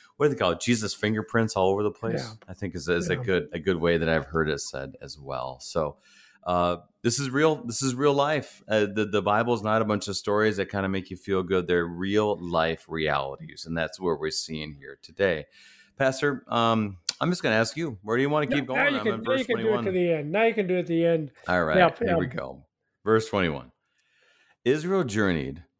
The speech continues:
Speaker 1: on and pitched his tent beyond the Tower of Ider. While Israel lived in that land, Reuben went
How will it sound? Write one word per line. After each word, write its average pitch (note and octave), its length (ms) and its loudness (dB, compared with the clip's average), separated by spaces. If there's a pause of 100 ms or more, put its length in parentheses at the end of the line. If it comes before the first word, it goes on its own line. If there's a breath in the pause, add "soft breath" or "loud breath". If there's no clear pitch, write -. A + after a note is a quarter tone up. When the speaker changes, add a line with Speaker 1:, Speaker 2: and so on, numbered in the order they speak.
(140)
Speaker 1:
on G2 280 2
and F2+ 120 0
pitched B2 300 0
his C3 160 2
tent D2 380 -4
beyond D#2 340 -2
the E2 60 -4
Tower - 500 -4
of F2+ 220 0
Ider. F#2+ 420 0 (880)
While G#2 160 2
Israel C#3 340 2
lived G#2+ 300 2
in G#2 60 2
that F#2+ 260 2
land, D2 340 -2
Reuben G2+ 640 0
went E2+ 320 4